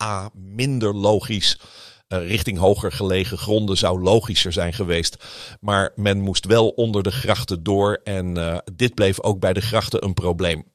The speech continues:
Buiten dit is er uitgebreid onderzoek gedaan naar de aanwezigheid van een gang.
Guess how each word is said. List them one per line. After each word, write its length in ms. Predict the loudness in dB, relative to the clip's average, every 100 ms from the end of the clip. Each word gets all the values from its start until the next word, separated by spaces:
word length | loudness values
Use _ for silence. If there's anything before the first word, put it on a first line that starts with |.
| _ _ -20 -18 -16
Buiten 460 | -2 2 4 2 2
dit 280 | 2 0 -4
is 220 | -4 0
er 160 | -2 0
uitgebreid 840 | 0 2 0 -2 -2 -2 -4 0
onderzoek 520 | 0 2 0 -2 -4
gedaan 400 | -6 -4 -4 -4
naar 160 | -4 -4
de 140 | -4
aanwezigheid 760 | -4 -2 0 2 0 -2 -4 -4
van 140 | -2
een 120 | -2
gang. 340 | 2 2 2